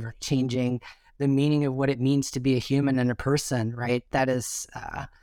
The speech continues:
um, to survive. And I think, uh, right now we're, uh, at this, this critical juncture where our,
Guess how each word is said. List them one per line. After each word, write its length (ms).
um, 420
to 100
survive. 800
And 160
I 80
think, 460
uh, 200
right 320
now 460
we're, 500
uh, 280
at 180
this, 260
this 240
critical 380
juncture 440
where 440
our, 540